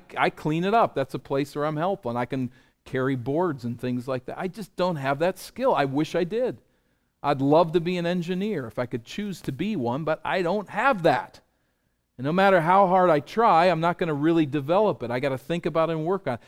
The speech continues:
But we all have unique abilities, and we fit in like puzzle pieces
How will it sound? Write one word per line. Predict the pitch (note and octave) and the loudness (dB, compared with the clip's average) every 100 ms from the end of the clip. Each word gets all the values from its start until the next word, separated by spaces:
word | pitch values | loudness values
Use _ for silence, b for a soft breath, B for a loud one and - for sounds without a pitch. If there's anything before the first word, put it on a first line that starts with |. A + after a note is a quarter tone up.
| b | b
But | - G#3+ G3+ | -6 -4 -4
we | G#3 - | -6 0
all | G3 A#3+ A#3 | 2 4 2
have | F3+ F3 D#3 | 2 2 2
unique | C#3 C#3+ C#3+ F3+ G3 - | 0 -2 0 -2 -4 -6
abilities, | G3 C#3+ C#3 B2+ B2+ C#3+ | -8 -2 0 0 -2 -4
and | D#3 C#3 | -4 -2
we | C3+ | -2
fit | - - G#3+ | -4 -4 -4
in | G#3+ C#3+ C#3 | -2 -4 -2
like | C3 C3 - _ | 0 -2 -6 _
puzzle | - F3+ F3 D#3 | -6 -4 -2 -6
pieces | - - F#2+ - D#2+ D#2+ - | -8 -14 -14 -16 -20 _ -20